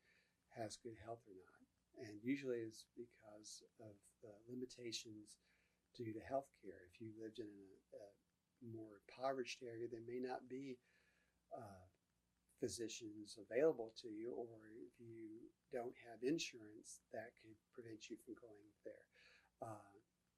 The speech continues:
receiving treatment. The, um, <clears throat> even if you have, um, people from different races, different cultures, uh,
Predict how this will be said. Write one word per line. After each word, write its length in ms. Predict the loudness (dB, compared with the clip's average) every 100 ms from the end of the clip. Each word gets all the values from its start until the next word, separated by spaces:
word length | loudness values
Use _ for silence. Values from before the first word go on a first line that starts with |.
| -12
receiving 420 | -10 2 4 2
treatment. 480 | 0 -2 -2 -2 -8 -18 _ _ _ _ _ 6
The, 200 | 8 8
um, 420 | 4 -6 -12 -16 _ _ _ _ _ 10
<clears throat> 180 | 10 10 4 -10 _ _ -10 -2 6
even 280 | 10 10 8
if 220 | 6 2
you 120 | 0
have, 440 | 2 -2 -2 -4 -8 -14 _ _ _ _ _
um, 420 | -4 -4 -10 -16 -18 -8
people 300 | 2 6 8
from 160 | 6 2 2
different 380 | 0 4 0 2
races, 460 | 0 2 0 0
different 280 | -2 -4 -6 -2
cultures, 640 | -2 -2 -4 -2 -4 -8 -14 -20 -20 -20 -20 _ _ _ _ _ _ _ _ -20 -2
uh, 320 | -2 0 -6